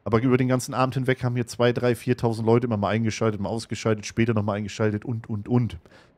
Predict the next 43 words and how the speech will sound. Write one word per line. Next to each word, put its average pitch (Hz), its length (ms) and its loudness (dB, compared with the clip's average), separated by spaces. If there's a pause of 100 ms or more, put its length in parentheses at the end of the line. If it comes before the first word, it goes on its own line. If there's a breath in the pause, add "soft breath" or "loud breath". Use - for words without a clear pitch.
(120)
Und, 98 340 0
ähm, 98 280 -8
viele 113 380 2
wissen's 101 300 -2
halt 87 160 -6
nicht. 76 220 -16
Und 90 220 -10 (100)
ich 101 140 -16
würd 127 220 2
ungern 139 420 6
hier 123 120 4
Leute 117 440 8
wirklich 110 300 -2
blöd 107 340 2
jetzt 104 200 -2
hier 107 100 -4
in 98 40 -2
den 98 100 -4
Donnerstag 98 360 2
starten 95 300 -2
lassen. 101 280 -2 (280 loud breath)
Oder 107 160 6
die 92 60 -4
kaufen 120 360 6
sich 110 140 0
jetzt 120 160 0
das 113 100 0
Schiff, 120 220 -2
weil 110 140 2
sie 101 80 -4
denken, 113 180 0
sie 98 120 -8
brauchen 117 340 4
es 107 120 -2
und 104 80 -2
machen 107 180 0
den 104 100 0
der 98 100 2
Hammer 98 160 0
miese 104 400 -2
und, 101 180 -4
und, 95 140 -6
und. 107 240 -2